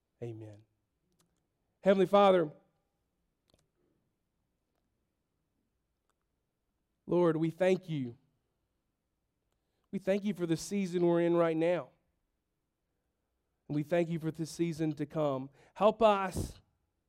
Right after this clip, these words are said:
Help us to live like we're in heaven, to bring a little heaven here on earth.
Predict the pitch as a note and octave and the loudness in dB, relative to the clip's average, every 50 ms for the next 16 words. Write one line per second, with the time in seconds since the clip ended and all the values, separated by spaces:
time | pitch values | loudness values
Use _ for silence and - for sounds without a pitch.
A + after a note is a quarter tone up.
0 | _ _ _ _ _ _ _ _ _ _ _ _ _ _ _ _ _ _ _ _ | _ _ _ _ _ _ _ _ _ _ _ _ _ _ _ _ _ _ _ _
1 | _ _ _ _ _ _ _ _ _ _ _ _ _ _ _ _ _ _ _ _ | _ _ _ _ _ _ _ _ _ _ _ _ _ _ _ _ _ _ _ _
2 | _ _ _ _ _ _ _ _ _ _ _ _ _ _ _ _ _ _ _ _ | _ _ _ _ _ _ _ _ _ _ _ _ _ _ _ _ _ _ _ _
3 | _ _ _ _ _ _ _ _ _ _ _ _ _ _ _ _ _ _ _ _ | _ _ _ _ _ _ _ _ _ _ _ _ _ _ _ _ _ _ _ _
4 | _ _ G3 G3 C4 B3+ - - G#3 F3 E3 E3+ F3 F#3+ G3 F#3+ F#3 D#3+ D#3+ E3+ | _ _ -10 -8 -8 -8 -4 -4 -2 -2 0 2 2 4 4 4 2 2 -2 -6
5 | F3 F3+ F3 - E3+ E3+ F3+ E3+ D#3 D#3 D3+ E3 F3+ E3+ D3+ C#3 B2+ A#2 - _ | -6 -6 -6 -4 -2 0 0 0 -2 -4 -4 -6 -6 -6 -6 -8 -10 -10 -16 _
6 | _ _ _ _ _ _ _ _ _ _ _ _ _ _ _ _ _ _ _ _ | _ _ _ _ _ _ _ _ _ _ _ _ _ _ _ _ _ _ _ _
7 | _ _ _ _ _ _ - C#3+ D#3 E3+ F3 E3+ E3+ E3+ E3+ E3 D#3 C#3+ F3 F3 | _ _ _ _ _ _ -12 -4 -2 0 0 2 2 2 0 0 -2 -2 -2 -4
8 | E3+ D3 D3 C#3 C#3 D3+ E3 D#3+ D#3 C#3+ C#3+ C#3 C#3+ C#3 C3 B2 B2 | -2 0 -2 -2 -2 -2 -2 -2 -2 -2 -4 -4 -4 -6 -6 -8 -12